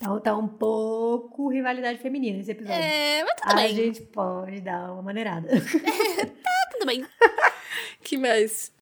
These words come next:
Speaker 2: Hashtag no Instagram. É assim, né? O início do Instagram,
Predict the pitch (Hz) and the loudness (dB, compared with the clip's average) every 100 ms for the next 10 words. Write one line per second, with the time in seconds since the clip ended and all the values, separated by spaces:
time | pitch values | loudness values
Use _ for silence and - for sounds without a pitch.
0 | _ - 294 - - 262 247 240 247 220 | _ -6 -2 -2 0 0 0 -2 -2 -2
1 | 202 214 247 - - - - 349 370 480 | -2 -2 -2 -6 -18 -4 0 2 2 0
2 | - 202 220 220 196 - _ - - 381 | -2 -4 -4 -4 -6 -12 _ -12 -2 2
3 | 392 269 262 220 233 214 214 214 | 2 2 0 -2 -2 -2 -2 0